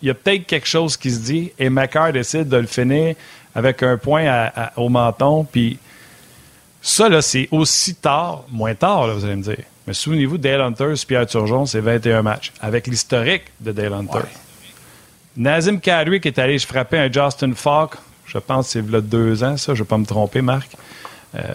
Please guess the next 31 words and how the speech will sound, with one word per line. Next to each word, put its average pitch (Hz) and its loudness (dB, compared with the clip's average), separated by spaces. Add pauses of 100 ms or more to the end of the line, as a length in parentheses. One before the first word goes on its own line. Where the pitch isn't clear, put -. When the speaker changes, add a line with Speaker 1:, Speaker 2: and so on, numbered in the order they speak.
(100)
Speaker 1:
Falk 139 -2
qui - -6
avait 110 -2
plus - -10
de 123 0
rondelles 113 2
depuis 113 0
un 113 2
moment. 110 0 (120)
C'est - -8
bien 127 2
moins 120 2
loin 131 2 (440)
que, 117 4 (760)
euh, - -4
ce - -6
qu'on 117 2
a 113 4
vu 107 0
hier. 127 2 (380)
Puis 117 -4
il 117 2
avait 113 0
été 131 -2
suspendu 120 -2
pour 117 -2
le 110 0
reste 107 0
de 107 -2
la 95 -6
série. 113 -12